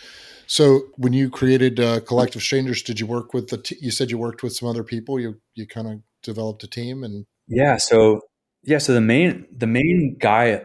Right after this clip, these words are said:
Speaker 2: on the project, Noah, who was, he was day one to Proof Collective. Um, he's early to Doodles.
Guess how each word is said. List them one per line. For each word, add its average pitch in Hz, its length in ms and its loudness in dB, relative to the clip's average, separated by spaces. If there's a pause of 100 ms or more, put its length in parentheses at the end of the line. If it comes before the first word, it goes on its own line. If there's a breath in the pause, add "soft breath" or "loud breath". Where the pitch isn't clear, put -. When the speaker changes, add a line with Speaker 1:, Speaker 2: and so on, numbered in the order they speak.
Speaker 2:
on 110 120 0
the 107 80 0
project, 107 380 0
Noah, 98 400 4
who 107 200 -4
was, 101 380 -2
he - 200 -8
was 117 200 -2
day 107 200 0
one 104 420 -2
to 101 180 -6
Proof 104 280 -4
Collective. 98 760 -2
Um, 90 680 -6
he's 98 420 -8
early 95 320 -4
to 92 220 -6
Doodles. 92 640 -6